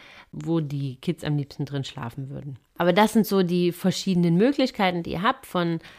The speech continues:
halt so Stubenwagen und so Bettchen gibt es halt auch noch diverse, die man halt an die Decke hängen kann. Das hat natürlich so ein bisschen den Vorteil, dass es auch relativ muckelig halt ist. Das sind so Wiegen, die halt von der Decke hängen.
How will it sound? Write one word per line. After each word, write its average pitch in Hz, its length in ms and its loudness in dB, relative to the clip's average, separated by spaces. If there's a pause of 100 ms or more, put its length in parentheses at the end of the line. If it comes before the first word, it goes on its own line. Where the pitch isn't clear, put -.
halt 156 240 -2
so 160 100 -4
Stubenwagen 190 920 0
und 156 200 -4
so - 80 -8
Bettchen 185 440 -2
gibt 160 200 -10
es - 140 -16
halt 175 220 -10
auch 165 80 -8
noch 160 160 -4
diverse, 165 520 -4
die 156 180 -8
man 151 240 -6
halt 147 200 -12
an 147 100 -6
die 143 120 -8
Decke 277 240 -4
hängen 294 280 -2
kann. 247 220 -4
Das 185 160 -6
hat 165 140 -10
natürlich 165 460 -8
so - 80 -12
ein 160 100 -4
bisschen 160 220 -8
den 151 160 -4
Vorteil, 170 340 -8
dass - 220 -14
es - 280 -18
auch 165 320 -2 (500)
relativ 160 840 -6 (120)
muckelig 240 640 -2
halt 220 180 -4
ist. - 220 -8
Das 165 100 -18
sind 147 220 -8
so 135 340 -10
Wiegen, 180 520 -4
die 160 140 -6
halt - 160 -8
von 151 180 -8
der 147 100 -6
Decke 208 300 -6
hängen. 247 320 -2